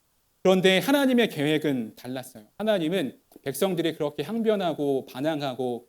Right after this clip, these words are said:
부정적인 이야기를 해도 그것들을 다 잊으시고 물을 주심으로써 은혜를 베풀 계획을 갖고 계셨습니다.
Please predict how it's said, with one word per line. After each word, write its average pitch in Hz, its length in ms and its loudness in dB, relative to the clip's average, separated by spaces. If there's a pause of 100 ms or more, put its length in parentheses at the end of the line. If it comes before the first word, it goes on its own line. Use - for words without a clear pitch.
부정적인 170 540 0
이야기를 127 680 -4 (220)
해도 185 420 -4 (240)
그것들을 139 400 -2
다 - 160 -8
잊으시고 131 680 -6 (260)
물을 180 280 4
주심으로써 165 720 -4
은혜를 180 440 2
베풀 131 520 -6 (160)
계획을 160 400 2
갖고 120 460 -6
계셨습니다. 117 500 -8